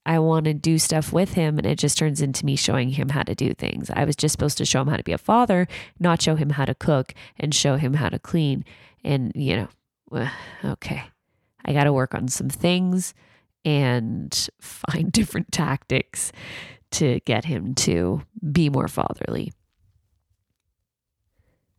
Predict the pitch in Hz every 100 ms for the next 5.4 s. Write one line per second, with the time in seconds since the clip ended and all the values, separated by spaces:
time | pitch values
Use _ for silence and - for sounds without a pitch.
0 | _ 170 190 - 165 160 180 196 226 233
1 | 254 269 285 294 _ _ _ 180 170 147
2 | - - 170 - - - 165 180 170 -
3 | - - - 190 _ - - 196 151 -
4 | - 165 - 175 - 226 233 247 247 214
5 | 190 - 180